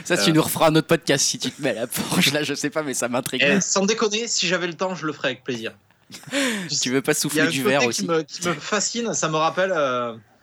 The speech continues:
Speaker 2: euh, c'était quoi dans Gaston, euh, dans Gaston Lagaffe, il y avait un mec qui tordait des barres de fer et,
Speaker 1: Ah oui,
Speaker 2: euh,
Speaker 1: oui, oui, un mec tout baraque, là, je vois très bien, ouais.
Speaker 2: <laughs> C'est ça,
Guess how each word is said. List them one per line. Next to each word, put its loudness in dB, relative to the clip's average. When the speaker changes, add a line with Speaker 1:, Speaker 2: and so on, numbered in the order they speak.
Speaker 2:
euh, -10
c'était -4
quoi 0
dans -2
Gaston, 0
euh, 0
dans -2
Gaston -2
Lagaffe, -2
il -2
y 0
avait 0
un 2
mec -4
qui -14
tordait -2
des -2
barres 0
de 0
fer -2
et, 0
Speaker 1:
Ah 2
oui, 2
Speaker 2:
euh, 2
Speaker 1:
oui, 2
oui, 4
un 4
mec -2
tout -12
baraque, 0
là, -2
je -6
vois -2
très -4
bien, -2
ouais. -2
Speaker 2:
<laughs> -8
C'est 4
ça, 2